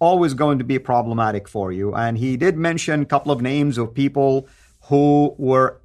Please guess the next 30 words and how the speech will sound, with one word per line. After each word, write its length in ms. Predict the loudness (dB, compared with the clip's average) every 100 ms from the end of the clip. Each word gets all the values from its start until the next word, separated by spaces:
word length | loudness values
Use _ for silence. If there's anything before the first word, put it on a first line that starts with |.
| -6
instrumental 1120 | -2 -2 -4 -2 -2 0 0 0 -2 -6 -8 -6
in 180 | -4
basically 920 | 0 0 0 -2 -2 0 0 2 -2 -6 _ _ _ -4
influencing 960 | 0 0 0 2 2 2 -4 -4 -4
the 100 | -2
direction 560 | -2 2 0 0 -4 -4
of 260 | -4 -4 -2
a-, 220 | -2 -2
the 100 | -4
field 220 | -4 -2 0
of 80 |
academia. 720 | 0 -2 -4 -2 -2 -2 -4 -6
In 100 | -4
fact, 220 | -4 -4
he 100 | -6
talks 280 | -4 -4 -4
about 240 | -4 -4
the 60 | -4
founder 560 | -4 -4 -4 -4 -6
of, 420 | -6 -6 -6 -6 -6
uh, 240 | -6 -8 -10 -18 -10
McGill, 580 | -6 -2 -2 -2 -4 -12 -14
uh, 120 | -12
University 720 | -8 -8 -6 -6 -6 -6 -6
in 260 | -8 -10 -6
Canada, 380 | -2 -2 0 -2
and 180 | -4
how 220 | -4 -4 -4
he 300 | -2 0 0
himself 600 | -4 -4 -2 -2 -4